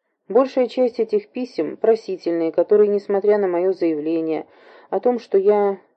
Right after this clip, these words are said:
не могу помогать денежно, приходят всё в большем и большем количестве. В таком количестве, что я примерно прикидывал минимум пятьсот рублей в день, по крайней мере три четверти –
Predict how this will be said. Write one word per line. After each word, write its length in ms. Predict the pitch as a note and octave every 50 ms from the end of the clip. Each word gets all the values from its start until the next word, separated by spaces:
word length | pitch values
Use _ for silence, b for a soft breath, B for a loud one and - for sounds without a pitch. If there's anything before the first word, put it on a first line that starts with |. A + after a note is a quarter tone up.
| _ _ _ _ _ _
не 140 | - G3+ A3
могу 300 | A#3 B3+ B3+ A3+ G#3 G3+
помогать 680 | F#3+ - E3 E3+ E3+ E3 D#3+ D#3 D#3 C#3+ C3+ C#3 - _ _
денежно, 640 | - D#3+ F#3+ A3 A3+ G3+ E3 D3 - - - - b b b b b b b b
приходят 480 | b - G#3+ - - C4 B3 B3 A#3+ -
всё 200 | - - A3+ G#3+
в 80 | F#3 F3
большем 420 | G3+ A#3 A3+ - - G3+ F#3 F3
и 20 |
большем 360 | D#3+ F3+ F#3+ F#3+ - F#3+ F3+ D#3+
количестве. 840 | - E3 D#3 D3+ D3+ D3+ - - D3 - - _ - B2+ - - b b b b b b b b b
В 60 | _
таком 360 | - G#3+ A3 - C#4 D4 C#4
количестве, 680 | C4+ - A3 G#3 G3+ G#3 G3+ - G3 F#3+ - - E3 E3+
что 160 | - - F#3+
я 180 | G3 G#3+ A3 A3
примерно 520 | A3 G3+ G3+ G3 G#3 A3 G#3+ G#3 G#3 G3
прикидывал 600 | G3+ - F#3+ F3+ - - G#3+ F#3+ G3 F#3 F3+ F3+
минимум 480 | F3+ F#3 F#3+ G3+ G3+ G3+ F#3+ F#3+ F3+ F3
пятьсот 400 | - E3 D#3+ - - G3 G3 -
рублей 400 | F3 D#3+ D3+ D#3 E3 F3+ F3+ D#3+
в 40 |
день, 360 | - - D3+ D3 C#3+ C#3+ E3 b b b b b b b _
по 100 | - F#3
крайней 320 | - A#3+ B3+ A#3+ A#3 A3+
мере 220 | A3 A3+ A3 G#3+ G#3+
три 240 | G#3+ - G#3 G3
четверти – 840 | - - - A#3 A#3+ A#3+ - F#3+ E3+ D#3 D#3 - - D#3 D3+ C#3+ D3+